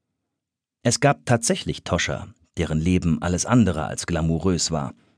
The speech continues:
Aber das galt auch für die Schlammkriecher und jungen Kaminkehrer, die ganz eigene, scheußliche Krankheiten bekamen. Dodger konnte von Glück sagen, dass er bei einem Mann wohnen durfte, der auf eine viertausendjährige Tradition gesunder Ernährung zurückblickte.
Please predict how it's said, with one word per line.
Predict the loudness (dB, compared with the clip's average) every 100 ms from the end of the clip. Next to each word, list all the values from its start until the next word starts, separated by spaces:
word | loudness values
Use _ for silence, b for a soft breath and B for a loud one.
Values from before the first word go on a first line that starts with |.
| b
Aber | 2 4
das | 4 4
galt | 4 4 2
auch | 0
für | 2 0
die | 2
Schlammkriecher | 2 4 2 2 -4 -4 -6 -8
und | -8 -10 0
jungen | 2 4 2
Kaminkehrer, | 2 4 6 4 2 -2 0 -2 -4
die | -4
ganz | -2 -2 0
eigene, | 0 2 0 -2
scheußliche | -2 0 2 0 -4 -8 -6
Krankheiten | 0 0 0 -6 -8
bekamen. | -10 -8 -8 -8 -12 b b b b b b b
Dodger | 2 4 4
konnte | 4 4 4
von | 4 4
Glück | 4 2
sagen, | 2 2 2
dass | 0 0
er | 0
bei | 0
einem | 2 2
Mann | 4 4 2
wohnen | 2 2 2
durfte, | -2 -2 -2
der | 0 0
auf | -2
eine | -2 -2
viertausendjährige | 2 0 2 0 0 0 0 0 0 -2 -2
Tradition | -2 -2 0 0 2 2
gesunder | 2 2 4 4 2
Ernährung | 2 2 2 0
zurückblickte. | -2 -2 -2 -4 -8 -6 -10